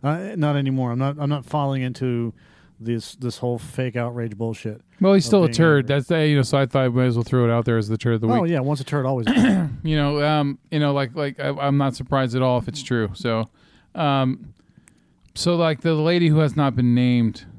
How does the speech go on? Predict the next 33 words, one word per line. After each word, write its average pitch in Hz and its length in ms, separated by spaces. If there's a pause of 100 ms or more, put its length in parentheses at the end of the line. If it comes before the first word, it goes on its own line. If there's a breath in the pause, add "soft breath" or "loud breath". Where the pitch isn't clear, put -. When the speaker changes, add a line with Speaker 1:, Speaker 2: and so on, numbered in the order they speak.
(200)
Speaker 2:
um, 110 460 (460)
the, 120 380
uh, 110 120
the 110 100
one 110 180
who's, 110 240
uh, 104 380
accused, 120 560
uh, 104 220 (540)
Brown 113 680 (160)
of, 101 300 (240)
of 113 240
raping 104 320
her, 98 280 (440 soft breath)
said 131 320
that 123 140
they 135 120
were 127 180
in 123 180
the, 117 200
um, 104 340 (120)
they 120 140
were, 127 220 (200)
they 131 160
were 123 160
inside 123 480
the 120 80
artist's 117 280
suite, 117 380
in, 123 200
in 123 280
Brown's 110 340
suite, 110 300